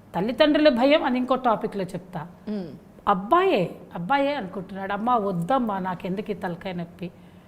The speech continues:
Speaker 1: నేను ఏదో బతికేస్తాలే అమ్మా, నాకు నా ఇష్టం ఇట్టగే ఉంటాను, ఎవరో ఒకళ్ళని తెచ్చి ఆమె తెల్లారి లేచినప్పటి నుంచి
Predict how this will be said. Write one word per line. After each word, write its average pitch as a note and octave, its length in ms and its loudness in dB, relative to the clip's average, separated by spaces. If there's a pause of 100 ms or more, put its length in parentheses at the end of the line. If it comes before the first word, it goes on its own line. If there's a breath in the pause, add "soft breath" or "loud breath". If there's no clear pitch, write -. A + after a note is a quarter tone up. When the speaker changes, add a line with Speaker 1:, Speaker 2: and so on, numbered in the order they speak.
(180 loud breath)
Speaker 1:
నేను G3+ 140 -2
ఏదో G3+ 200 0
బతికేస్తాలే F#3 720 -4
అమ్మా, E3 220 -4
నాకు E3+ 280 -8
నా F3 120 -4
ఇష్టం F3 300 -6
ఇట్టగే G3 320 -4
ఉంటాను, E3+ 440 -6 (420 loud breath)
ఎవరో A3 240 2
ఒకళ్ళని G3+ 320 -2
తెచ్చి F#3 280 -6
ఆమె F#3 140 -6
తెల్లారి G#3 420 -2
లేచినప్పటి F#3 520 -6
నుంచి F3+ 260 -6